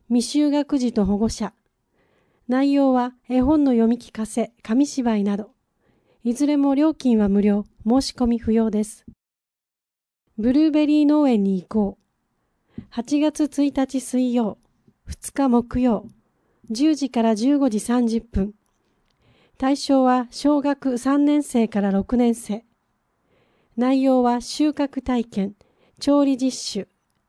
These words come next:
料金は材料代千円。定員二十人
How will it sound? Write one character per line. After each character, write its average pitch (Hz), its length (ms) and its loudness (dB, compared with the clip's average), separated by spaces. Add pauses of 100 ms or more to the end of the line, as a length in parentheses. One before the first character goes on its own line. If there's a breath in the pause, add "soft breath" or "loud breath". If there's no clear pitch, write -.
(580)
料 311 220 2
金 233 280 2
は 220 220 0 (280 soft breath)
材 254 260 2
料 277 220 2
代 247 180 0
千 247 340 0
円。 214 200 -4 (640)
定 269 220 2
員 269 200 4
二 254 160 2
十 285 220 2
人 208 240 0